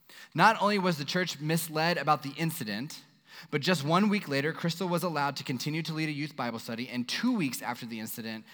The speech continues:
she sang the special music in church." Now, if you grew up in church, you know that's a big deal.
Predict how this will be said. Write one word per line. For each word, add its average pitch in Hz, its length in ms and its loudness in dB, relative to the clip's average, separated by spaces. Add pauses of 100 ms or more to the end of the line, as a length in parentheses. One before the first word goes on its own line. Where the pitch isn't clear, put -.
she - 200 -2
sang 170 460 0
the 123 80 -4
special 151 500 -6
music 113 600 -4 (400)
in 104 180 -6
church." - 640 -6 (280)
Now, 127 120 2
if 120 80 -2
you 147 100 -2
grew 156 240 4
up 175 120 4
in 156 80 2
church, 135 280 0
you 139 80 2
know 113 380 4 (200)
that's 127 160 -4
a 127 60 0
big 117 680 0
deal. 107 600 -4